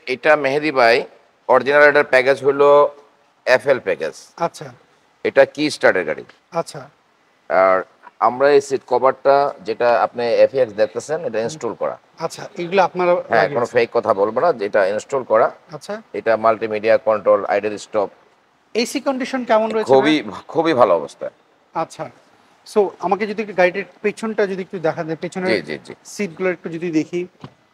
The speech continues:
Speaker 2: পেছনের সিট, এই প্যাডগুলোর কন্ডিশন দেখতে পাচ্ছি
Speaker 1: খুব
Speaker 2: ফ্রেশ হয়েছে।
Speaker 1: এবং এটা কাপ হোল্ডার আছে পেছনে।
Speaker 2: সিলিংটা দেখতে পাচ্ছি, সিলিংটাও কিন্তু ফ্রেশ একটি কন্ডিশন রয়েছে। So ভাইয়া,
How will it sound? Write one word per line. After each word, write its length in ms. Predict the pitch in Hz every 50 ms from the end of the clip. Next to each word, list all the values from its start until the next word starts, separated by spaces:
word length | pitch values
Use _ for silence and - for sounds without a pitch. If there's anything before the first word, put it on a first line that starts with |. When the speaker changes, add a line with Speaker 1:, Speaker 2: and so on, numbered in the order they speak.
| _ _ _ _ _ _ _ _
Speaker 2:
পেছনের 320 | - 180 170 - 185 190 175
সিট, 280 | - - - 202 180 - _ _ _ - - - - - - _ _ _ _ _ _ _ _ _ _ _ _ _ _ _ _ _ _ -
এই 160 | 214 226 240
প্যাডগুলোর 420 | 226 247 214 202 180 196 196 190 - - _ _ _ - 156 -
কন্ডিশন 420 | - 185 175 180 165 - 196 180
দেখতে 220 | 165 170 - - 180
পাচ্ছি 260 | 160 160 151 - 185
Speaker 1:
খুব 100 | 196 202
Speaker 2:
ফ্রেশ 280 | - 185 180 170 - 185
হয়েছে। 320 | 170 151 - - 208 226 - - - _ _ _ -
Speaker 1:
এবং 300 | - 92 104 107 107 104
এটা 100 | 104 104
কাপ 260 | 101 - 104 101 101
হোল্ডার 340 | 107 104 101 98 98 98 78
আছে 240 | 78 85 - - 117
পেছনে। 360 | - 101 90 - 98 101 131 165 - _ -
Speaker 2:
সিলিংটা 460 | - - 214 208 220 226 233 214 233
দেখতে 280 | 196 190 - - - 170
পাচ্ছি, 260 | 165 165 - - 165
সিলিংটাও 480 | - - - 190 208 208 196 220 214
কিন্তু 360 | 190 196 190 175 - 190 175 165 - _ _ _ _ -
ফ্রেশ 460 | - - - - - 196 196 190 -
একটি 180 | 208 180 - 180
কন্ডিশন 500 | - 180 160 160 160 - - 180 160 143
রয়েছে। 280 | 139 135 - 185 185 170 - _ _ _ _ _ _ _ _ _ _ _ _ _ _ _ _ _ _ _ - _ _ _ _ _ _ _ _ _ _ _ _ _ _ _ _ _ _ _ _ -
So 60 | 240
ভাইয়া, 260 | 214 196 240 233 165